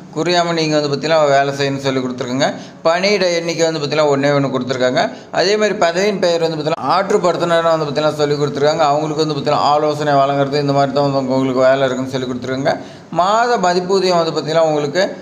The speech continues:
ஒரு நாளைக்கு ஆயிரம் ரூபா, ஒரு மாதத்துக்கு பத்து நாள் மட்டும் சொல்லி கொடுத்துருக்காங்க.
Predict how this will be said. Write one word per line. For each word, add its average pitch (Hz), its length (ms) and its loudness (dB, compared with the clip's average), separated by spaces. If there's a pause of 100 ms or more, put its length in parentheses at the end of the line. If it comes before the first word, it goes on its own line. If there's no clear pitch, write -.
(140)
ஒரு 147 200 2
நாளைக்கு 170 500 0
ஆயிரம் 147 400 2
ரூபா, 175 140 4
ஒரு 151 160 2
மாதத்துக்கு 143 480 0
பத்து 135 280 -2
நாள் 147 180 4
மட்டும் 139 340 -2
சொல்லி 131 200 -4
கொடுத்துருக்காங்க. 123 540 -2